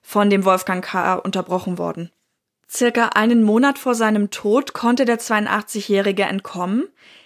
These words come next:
Er klingelte bei einem nahen Haus und sagte der Nachbarin, dass sein Sohn ihn schlagen würde. Später sagte diese aus, dass Peter K. sichtbare Blutergüsse gehabt hätte und auch abgemagert gewesen sei, bis auf die Knochen.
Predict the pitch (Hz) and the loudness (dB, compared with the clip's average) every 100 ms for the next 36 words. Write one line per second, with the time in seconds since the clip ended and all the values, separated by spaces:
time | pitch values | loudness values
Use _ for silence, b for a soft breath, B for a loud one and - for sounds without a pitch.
0 | b - 202 233 254 294 277 240 - 208 | b -6 0 2 4 4 2 2 2 0
1 | 202 202 180 180 180 180 254 - - 220 | 0 -2 -4 -6 -4 -2 -2 -4 -4 -2
2 | 208 202 233 240 220 202 208 - 220 214 | 2 2 0 -2 0 0 -2 -4 0 0
3 | 208 208 196 190 202 208 196 - 190 185 | 0 -2 -4 -2 -2 -2 -4 -4 0 0
4 | 220 190 180 160 160 - _ _ _ _ | 2 0 -2 -4 -4 -12 _ _ _ _
5 | - - 220 240 285 233 220 226 196 208 | -8 0 2 4 2 2 0 0 -2 -2
6 | 247 285 - 226 240 - 220 - 220 220 | -2 0 2 0 0 -2 -6 -4 -4 0
7 | 214 - 208 208 208 208 233 - 233 214 | -2 -2 2 2 2 -2 -4 0 0 0
8 | - 202 226 - 240 247 240 247 226 226 | -2 -2 0 -2 -2 -2 0 -2 0 -2
9 | 226 - 226 226 262 262 B B - 226 | -4 -8 -6 -2 -2 -2 B B 0 2
10 | 226 - 247 - 240 196 185 185 - 180 | 2 0 -4 0 2 4 2 0 -6 -4
11 | 196 185 185 165 156 170 220 220 - - | -4 -4 -6 -4 -4 -2 -2 -2 -4 -6
12 | 202 - 180 180 165 | -10 -6 -6 -6 -14